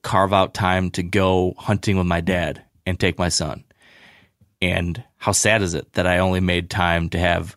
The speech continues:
one afternoon where I could take my dad and my son up to our cabin and go up there for a night in the morning. And that was it. But that was one of the very best things I did.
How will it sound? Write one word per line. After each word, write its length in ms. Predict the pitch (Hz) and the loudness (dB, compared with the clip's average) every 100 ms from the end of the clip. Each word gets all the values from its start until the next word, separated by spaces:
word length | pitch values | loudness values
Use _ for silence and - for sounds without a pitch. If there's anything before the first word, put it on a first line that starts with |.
| _ - | _ -2
one 280 | 95 101 | 2 2
afternoon 840 | 95 95 98 92 92 90 85 80 123 _ _ _ _ | 2 0 0 2 2 2 0 -4 -8 _ _ _ _
where 180 | 92 90 | 0 2
I 80 | 85 | 2
could 160 | 90 | -4
take 240 | - 95 95 | -2 -2 2
my 140 | 90 | 0
dad 280 | 85 87 87 | 2 2 2
and 100 | 87 | 2
my 100 | 87 | 0
son 260 | - 90 87 | 2 0 0
up 100 | - | 0
to 80 | |
our 80 | 90 | -2
cabin 460 | - 87 87 87 85 | 2 0 2 0 -2
and 120 | 90 | 0
go 120 | 92 | 0
up 160 | 85 - | -2 -2
there 140 | 85 | -2
for 140 | 90 90 | 0 0
a 60 | |
night 260 | 95 104 104 | 2 2 2
in 60 | |
the 80 | 98 | 0
morning. 380 | 90 85 82 98 - - - - - - | 0 -2 -4 -8 -14 -20 -20 -20 -12 0
And 60 | |
that 80 | 95 | 2
was 140 | 90 | 2
it. 180 | 85 - _ _ _ _ _ _ _ | 0 -2 _ _ _ _ _ _ _
But 120 | 101 | 2
that 80 | 92 | 4
was 140 | 92 | 4
one 100 | 104 | 2
of 60 | 92 | 2
the 140 | 85 | 2
very 140 | 90 90 | 2 2
best 240 | 90 - | 0 -2
things 220 | 87 82 | -2 -2
I 60 | 80 | -4
did. 360 | 82 69 117 | -4 -6 -6